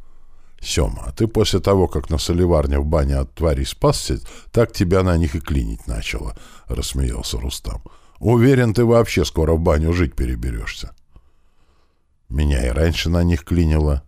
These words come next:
не стал возражать Поликарпов. «Банька — это первое дело. Попаришься хорошенько, легкий становишься, ног под собой не чувствуешь.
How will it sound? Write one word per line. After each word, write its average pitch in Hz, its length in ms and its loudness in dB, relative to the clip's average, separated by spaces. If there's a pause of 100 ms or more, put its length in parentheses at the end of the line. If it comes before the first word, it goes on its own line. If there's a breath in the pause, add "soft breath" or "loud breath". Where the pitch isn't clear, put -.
не 62 140 -4
стал 64 260 -2
возражать 58 540 -4
Поликарпов. - 720 -8 (560 soft breath)
«Банька — 101 520 0 (120)
это 87 200 0
первое 80 440 2
дело. - 380 -8 (640 soft breath)
Попаришься 107 680 4
хорошенько, - 720 -4
легкий 76 420 0
становишься, 58 680 -4
ног 82 260 0
под - 160 -4
собой 57 320 -4
не 58 140 -6
чувствуешь. - 640 -12